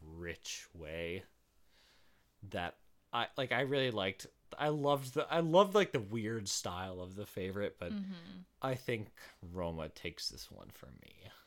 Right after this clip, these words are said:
Speaker 2: I agree. I mean, I think that some of what The Favorite did was really unique and really kinda contributed to the sort of just general, like, absurdity
Speaker 1: Mm-hmm.
Speaker 2: of the whole thing.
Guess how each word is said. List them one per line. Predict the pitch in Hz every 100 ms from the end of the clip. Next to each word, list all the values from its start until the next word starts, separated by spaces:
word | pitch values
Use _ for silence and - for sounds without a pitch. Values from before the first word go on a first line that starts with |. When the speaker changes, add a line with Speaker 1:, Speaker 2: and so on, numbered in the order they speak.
| -
Speaker 2:
I | 240
agree. | 269 202 185 160 160 160 156
I |
mean, | 202 208
I | 226
think | 285 302
that | 302 254 -
some | 208
of | 208 196
what | 185 175 170 -
The | 185
Favorite | 185 170 175 170
did | 175 170
was | 175 165
really | 170 175
unique | 170 170 160 165 160
and | 165
really | 160 160
kinda | 156 170 156
contributed | - 165 165 165 170 160
to | 170
the | 160
sort | 156 160 156
of | 156 156
just | 160 -
general, | - 156 160 160 160
like, | 160 156 -
absurdity | 156 - 160 160 208 277 311 -
Speaker 1:
Mm-hmm. | 220 208
Speaker 2:
of | 196
the | 269
whole | 294 294
thing. | 294 311 311 294